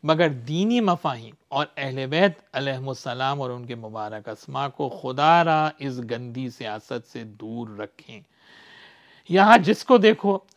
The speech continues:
वो अपने सियासी मकासद हासिल करने के लिए सादा लौ आवाम को इमोशनली एक्सप्लॉइट करने के लिए फ़ौरन जनाब करबला का जिक्र लेकर आ जाता है।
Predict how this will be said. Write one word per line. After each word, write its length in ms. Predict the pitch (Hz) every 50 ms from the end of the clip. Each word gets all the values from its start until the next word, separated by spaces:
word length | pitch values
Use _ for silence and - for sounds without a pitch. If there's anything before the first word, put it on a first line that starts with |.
| -
वो 180 | 143 156 170 180
अपने 420 | 175 - 160 156 - - 180 170
सियासी 600 | 156 - - 175 156 151 151 - - 185 180 170 -
मकासद 540 | 143 131 131 - - 147 147 147 - 175 156
हासिल 340 | 147 135 135 135 - 160 147
करने 320 | 143 151 135 135 139 139
के 160 | 123 - 139 131
लिए 220 | 135 135 139 139
सादा 460 | - - - 127 123 127 135 143 139
लौ 280 | 131 123 123 123 127 -
आवाम 420 | 127 117 113 127 131 139 143 135 123
को 320 | - - 120 117 113 - - - - - _ -
इमोशनली 760 | 147 143 139 143 151 156 151 - - 165 156 156 160 160 143
एक्सप्लॉइट 560 | 127 - - - - 151 151 165 196 202 -
करने 380 | - 185 165 151 156 160 156 147
के 180 | - 160 147
लिए 180 | 143 143 143 143
फ़ौरन 600 | - - - - 180 175 202 220 226 240 233 208
जनाब 360 | 190 180 165 170 165 170 170
करबला 440 | - - 156 147 143 147 147 143 143
का 120 | 127 147
जिक्र 280 | 127 127 127 - 135 123
लेकर 300 | 120 113 104 - 113 107
आ 80 | 101
जाता 320 | 101 104 - _ _ _ 110
है। 80 | -